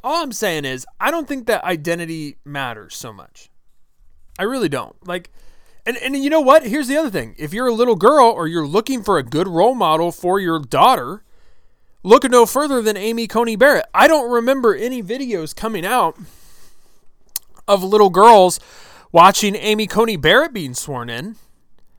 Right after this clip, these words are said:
but Amy Coney Barrett would be a great role model for your daughter.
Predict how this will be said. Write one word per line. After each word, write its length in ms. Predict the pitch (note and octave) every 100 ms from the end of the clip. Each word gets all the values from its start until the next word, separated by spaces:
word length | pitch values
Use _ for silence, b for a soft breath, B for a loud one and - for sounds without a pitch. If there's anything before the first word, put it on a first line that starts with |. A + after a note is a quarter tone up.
| - _ -
but 120 | - A#3
Amy 280 | B3 D#4+ C#4+
Coney 300 | A#3+ C#4 B3
Barrett 560 | G#3 D#4 C#4 A#3 -
would 220 | D#3+ A#3+ G#3+
be 180 | A#3+
a 80 | G#3
great 400 | G3+ E3 G#3 C4
role 240 | G#3 G#3+ C#4+
model 420 | A3 F3 F3+ F#3
for 280 | - G3+ G3
your 140 | E3+
daughter. 520 | E3 A#3+ D4+ - -